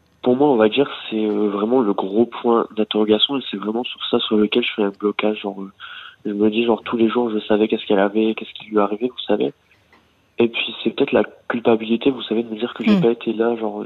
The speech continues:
Speaker 1: c'est peut-être bizarre ce que je veux dire, hein. Mais j'ai pas été là pour la protéger de ça, vous savez. Genre,
Speaker 2: Hmm.
Speaker 1: genre, j'étais toujours là pour elle, et puis là, bah, pile à ce moment-là, genre, j'étais pas là, donc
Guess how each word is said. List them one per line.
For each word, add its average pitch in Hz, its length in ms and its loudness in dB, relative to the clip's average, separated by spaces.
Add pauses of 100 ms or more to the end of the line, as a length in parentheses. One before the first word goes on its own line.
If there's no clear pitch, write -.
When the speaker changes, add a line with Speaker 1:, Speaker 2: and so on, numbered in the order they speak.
Speaker 1:
c'est 117 80 -8
peut-être 131 200 0 (280)
bizarre 120 320 0
ce - 60 -8
que 110 80 -12
je 107 80 -6
veux 104 60 -2
dire, 110 180 0
hein. 101 100 -10 (680)
Mais 107 80 -4
j'ai 113 80 2
pas 127 140 4
été 127 160 0
là 120 120 2
pour 117 200 -2
la 107 100 2
protéger 110 480 -2
de 104 120 -12
ça, 120 80 2
vous 110 200 0
savez. 110 260 -2 (260)
Genre, 104 120 -16 (100)
Speaker 2:
Hmm. 214 160 4 (1700)
Speaker 1:
genre, 110 180 4
j'étais 107 220 0
toujours 110 340 0
là 113 100 6
pour 107 260 0
elle, 120 80 4
et 110 60 0
puis - 180 -2
là, 110 100 4
bah, 107 140 0
pile 117 220 -2
à 110 60 4
ce 107 80 -4
moment-là, 107 440 0
genre, 107 160 -8
j'étais 98 260 -6
pas 104 160 0
là, 110 120 4
donc 101 200 -12